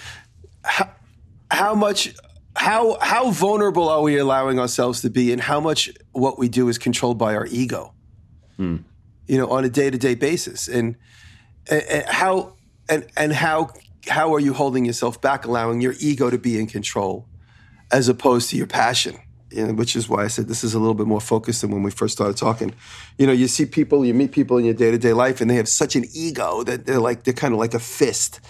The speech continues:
Speaker 1: and they think they're being cool, but you look at 'em from a thousand miles away, and you're like, "You are so uptight. You have no idea what you're leaving on the table because you're not allowing yourself to be vulnerable."
Speaker 2: Hmm.
Speaker 1: And, you know, that might be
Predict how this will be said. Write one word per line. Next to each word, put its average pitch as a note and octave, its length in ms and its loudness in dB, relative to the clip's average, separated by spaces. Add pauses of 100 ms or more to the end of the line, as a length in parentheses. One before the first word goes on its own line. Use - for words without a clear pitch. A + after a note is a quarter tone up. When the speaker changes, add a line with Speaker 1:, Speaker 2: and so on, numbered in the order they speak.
(360)
Speaker 1:
and A#2 340 2 (360)
they D3+ 160 4
think F3+ 300 2
they're D#3 160 6
being A#2+ 300 2
cool, G#2+ 460 0 (400)
but B2 140 4
you C3+ 180 4
look C#3+ 200 2
at C#3 80 2
'em B2 100 4
from A#2+ 240 2
a A#2 80 2
thousand A#2 400 2
miles A2+ 240 0
away, B2 140 4
and G#2+ 80 2
you're G#2+ 100 0
like, A2+ 300 -4
"You D3+ 240 0
are C3+ 60 -2
so B2 280 0
uptight. B2+ 380 -2 (120)
You D#3 120 -8
have F3 100 -6
no A#2+ 240 2
idea A2+ 300 2
what A#2 160 2
you're A2 100 0
leaving A2+ 260 0
on G#2+ 120 0
the G#2+ 80 -2
table A2+ 440 0 (300)
because B2 260 2
you're A#2+ 120 4
not A#2+ 240 2
allowing A#2 460 0
yourself A2 340 0
to A2 100 0
be A2+ 160 -2
vulnerable." A2 560 -2 (1000)
Speaker 2:
Hmm. - 80 -2
Speaker 1:
And, C3 180 2
you - 60 0
know, C#3+ 100 4
that D3+ 280 0
might D#3 280 0
be D#3+ 540 -4